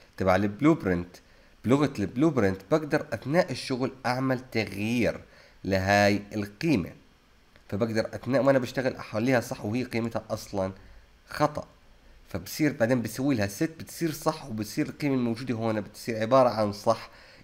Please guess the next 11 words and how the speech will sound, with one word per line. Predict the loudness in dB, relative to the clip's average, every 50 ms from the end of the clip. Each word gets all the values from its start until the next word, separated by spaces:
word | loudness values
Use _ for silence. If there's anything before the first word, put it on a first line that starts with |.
| -6 -2
إذا | 0 2 2 2 2
هاي | 4 6 8 8 8 8 6 0 -6 -16 -20 -20 -20 -20 -16 -10 -8
العملية | -4 0 2 4 4 4 4 4 2 0 -2 -2 0
تمت | 2 2 4 6 4 4 2 2 -6 -16 -20 -20 -20 -20 _ _ _ 2
قبل | 2 4 4 4 0 -2 -2 -6 -10 -8
إنتاج | -8 -8 -2 -2 -2 -2 -2 2
هاي | 2 2 4 4
العملية. | 2 0 2 2 2 2 0 -2 -4 -6 -10 -14 -20 -20 -20 -20 -20 -20 -20 -20 -18 _
تمام، | 2 2 2 2 -2
خلينا | -4 -2 0 2 4 4 4
ناخذ | 4 4 2 2 0 -2 -2 -2